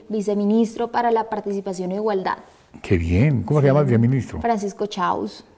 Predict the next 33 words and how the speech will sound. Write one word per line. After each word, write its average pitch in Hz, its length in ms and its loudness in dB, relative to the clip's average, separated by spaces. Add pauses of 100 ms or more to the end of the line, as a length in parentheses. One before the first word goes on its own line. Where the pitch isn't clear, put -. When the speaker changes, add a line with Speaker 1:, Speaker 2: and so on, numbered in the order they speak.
(380)
Speaker 2:
Ah, 113 140 0
él 131 120 4
es, 147 100 6
él 113 220 2
es 113 160 2
de 131 100 4
Popayán, 117 440 2
¿o - 60 -2
qué? - 80 -2
Speaker 1:
De 208 120 2
Popayán, 180 600 -6
sí, 170 300 -8
es 175 80 -10
de, 180 80 -6
Speaker 2:
Ah, 101 560 -2
Speaker 1:
es 92 60 -4
de - 60 -8
Speaker 2:
qué 82 60 -2
Speaker 1:
Popayán. 95 280 0
Speaker 2:
bien. 131 200 0 (240)
Speaker 1:
Vecino. 240 520 2 (720)
Speaker 2:
Vecino. 110 640 4 (120)
Speaker 1:
Claro, 190 360 -2
yo 202 100 -4
soy 196 140 -2
del 202 100 2
Valle 208 220 2
del 214 140 0
Cauca 190 300 -4
y 196 60 -2
él 190 100 -4
del 190 120 -6
Cauca. 202 360 -4